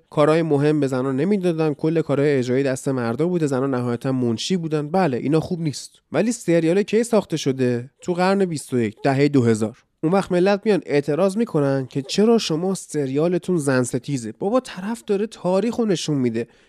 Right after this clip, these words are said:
نمی‌تونه تاریخو عوض کنه که، صرفاً میاد با اون روش خودش یه جورایی این پدیده رو تقبیحش می‌کنه و شما اونو نمیبینی.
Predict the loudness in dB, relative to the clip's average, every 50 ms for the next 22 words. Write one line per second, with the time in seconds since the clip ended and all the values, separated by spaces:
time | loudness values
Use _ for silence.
0 | -8 -2 0 0 2 4 2 2 2 2 4 2 2 2 2 2 2 2 2 0
1 | 0 0 -2 -2 -2 -2 -6 -8 -14 -16 _ _ _ -4 2 4 4 4 4 2
2 | 0 0 0 2 2 2 2 0 -2 -2 0 0 0 0 0 -2 -2 -2 -2 -2
3 | -2 0 0 -2 -2 -2 -2 0 2 2 4 4 4 4 2 0 -2 -2 -2 -2
4 | 0 0 0 0 2 0 0 -2 -4 -6 -4 -4 -6 -6 -4 -4 -4 -4 -4 -6
5 | -6 -4 -6 -4 -4 -4 -2 -2 0 0 0 0 -2 -6 -6 -4 -4 -4 -4 -4
6 | -6 -4 -4 -2 0 0 0 2 2 2 4 4 2 2 2 0 -2 -4 -8